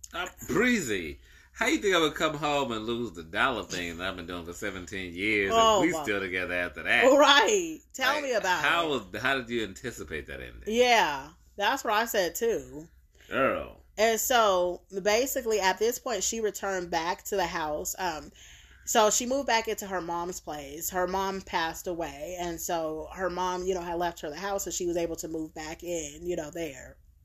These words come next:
Speaker 2: So news of what she had done spread all throughout the town. A few months later, Price, though, restarted the relationship, but he allowed, he, he didn't allow her to move in with him again after that.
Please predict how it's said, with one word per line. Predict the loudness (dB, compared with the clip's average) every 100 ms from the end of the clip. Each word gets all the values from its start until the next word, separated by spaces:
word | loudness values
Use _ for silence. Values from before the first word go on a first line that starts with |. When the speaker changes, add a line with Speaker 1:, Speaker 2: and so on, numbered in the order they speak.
| _ -20 -20 _ _ -20 -20 -20 -20 -18 -18 -8
Speaker 2:
So | 2 6 6 4 2
news | 0 0 -2
of | -2
what | 0 0
she | 0 0
had | 0 0 0
done | 0 0 -2
spread | -4 -2 -2 -2
all | -4 -4
throughout | -2 -2 0 -2
the | -8
town. | -6 -4 -2 -4 -8 -12 _ -20 -20 -18 0
A | 0
few | 2 0
months | 0 -2 -4
later, | 0 4 4 2 0
Price, | -2 0 0 -2 -8 -16 -2
though, | 0 2
restarted | 0 -2 -2 0 2 2
the | 0
relationship, | -2 -2 -2 -2 -4 -2 -2 -4 -10 -20 -4
but | -2
he | 4
allowed, | 4 6 4 2
he, | -4 -10 -10
he | -6
didn't | 0 0 2
allow | 0 0
her | 0
to | -2
move | -2 -2
in | -4 -4
with | -8
him | -12 -16
again | -10 -8 -8
after | -10 -14 -14
that. | -16 -20